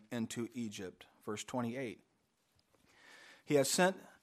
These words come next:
he had sent Judah ahead of him to Joseph to show the way before him in Goshen, and they came into the land of Goshen. Then Joseph prepared his chariot and went up to meet Israel, his father, in Goshen.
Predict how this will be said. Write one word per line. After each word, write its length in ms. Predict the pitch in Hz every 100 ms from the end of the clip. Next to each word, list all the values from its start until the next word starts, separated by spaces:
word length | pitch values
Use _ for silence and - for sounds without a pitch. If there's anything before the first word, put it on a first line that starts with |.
| _ _ _ -
he 120 | 151
had 120 | 143
sent 280 | - 214 131
Judah 380 | 131 185 160 123
ahead 380 | 117 190 214
of 140 | 127 117
him 200 | 123 123
to 180 | - 120
Joseph 560 | 127 160 185 - 113
to 120 | - 123
show 380 | - 190 240
the 100 | 202
way 220 | 120 120 123
before 480 | 127 - 196 233
him 240 | 135 120 120
in 160 | 113
Goshen, 580 | 110 151 175 - 98 98 - - - - -
and 120 | 117
they 80 | 117
came 260 | - 196 214
into 160 | 175
the 100 | 143
land 240 | 123 120 117
of 120 | 104
Goshen. 520 | 120 110 - 92 92 - _ _ - -
Then 180 | 117 110
Joseph 460 | 127 180 190 185
prepared 540 | 143 120 - 165 185 139
his 180 | 117
chariot 480 | - - 160 180 196 -
and 180 | 113 120
went 160 | 180
up 140 | 196 -
to 100 | 151
meet 240 | 147 147 190
Israel, 460 | 190 123 110 113
his 200 | 113 120
father, 480 | - 151 135 113 113
in 100 | 107
Goshen. 520 | 110 107 104 98 98